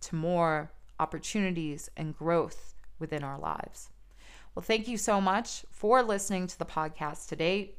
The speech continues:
Please share, subscribe, and if you turn on notifications, you'll never miss a daily horoscope again.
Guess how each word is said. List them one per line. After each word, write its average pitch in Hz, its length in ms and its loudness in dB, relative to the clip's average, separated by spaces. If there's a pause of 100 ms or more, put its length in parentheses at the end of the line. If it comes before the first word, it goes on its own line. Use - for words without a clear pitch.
Please 170 260 -8
share, 196 380 2
subscribe, 202 640 4 (400)
and 254 400 2
if 185 180 -6
you 196 100 -4
turn 180 280 -2
on 170 200 2
notifications, 165 920 -6
you'll 190 240 0
never 156 380 0
miss 139 360 -10 (100)
a 175 180 2
daily 160 480 0
horoscope 156 540 0
again. 185 420 2